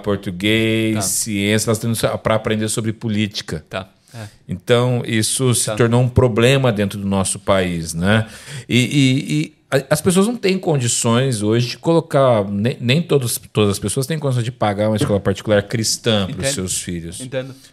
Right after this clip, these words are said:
Speaker 1: Como fazer com isso hoje?
Speaker 2: Puxa, isso é uma boa pergunta, Diogo. Eu acho que a gente explicando as coisas pra eles, e às vezes até um pouco antes que a escola vai fazer, sabe?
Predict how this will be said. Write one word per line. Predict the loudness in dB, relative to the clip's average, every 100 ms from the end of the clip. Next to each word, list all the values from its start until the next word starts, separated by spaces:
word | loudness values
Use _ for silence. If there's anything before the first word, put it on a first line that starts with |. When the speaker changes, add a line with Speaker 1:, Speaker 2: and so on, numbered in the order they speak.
| _
Speaker 1:
Como | -10 -10
fazer | -6 -4 -4 -4 -6 -6
com | -6 -4
isso | -2 -2 -2 -2
hoje? | -2 -4 -8 -12 -18 -20 -20 -20 -20 -20 -20 -20 _ _ _
Speaker 2:
Puxa, | -10 -10 -10
isso | -12 -10
é |
uma | -10 -8
boa | -10
pergunta, | -10 -12 -12 -12 -10 -10 -10 -12 _ _
Diogo. | -10 -10 -10 -14 _ _ _ _ _ _ _ _ _ _ _ _ _ _ _ _ _ _ _ _ _ -20 -20 -20 -20 _ -6
Eu | 0 0
acho | 0
que | -2
a |
gente | -2 -2 -4
explicando | -6 -8 -8 -4 -4
as | -4
coisas | -4 -4
pra | -6 -6
eles, | -4 -4 -4 -8 -12 -16 _ _ -20 -14 -4
e |
às | -2
vezes | 0
até | 0
um | -2
pouco | -4 -6 -2
antes | -2 -4
que | -6
a |
escola | -4 -4 -4
vai | -6 -6
fazer, | -6 -6
sabe? | -4 -4 -4